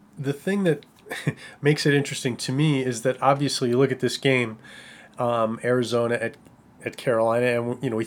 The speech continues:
we start thinking about Arizona, right? Um, and, you know, Kyler and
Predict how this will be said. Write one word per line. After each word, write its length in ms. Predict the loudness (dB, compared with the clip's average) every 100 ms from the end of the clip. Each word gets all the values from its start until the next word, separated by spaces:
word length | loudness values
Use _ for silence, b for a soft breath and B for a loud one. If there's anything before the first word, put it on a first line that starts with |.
| -6
we 100 | -8
start 260 | -4 -2 4
thinking 240 | 6 6
about 200 | 6 4
Arizona, 500 | 2 0 2 2 2
right? 360 | 2 2 0 -2
Um, 400 | 0 0 0 -6 B B B B B B B -20 -20 -18 -20 -20 -20 -20 -20 -20 -20 _
and, 220 | -2 -2 -2
you 60 | -2
know, 80 | -2
Kyler 720 | 2 6 6 4 2 0 -2
and 240 | -6 -12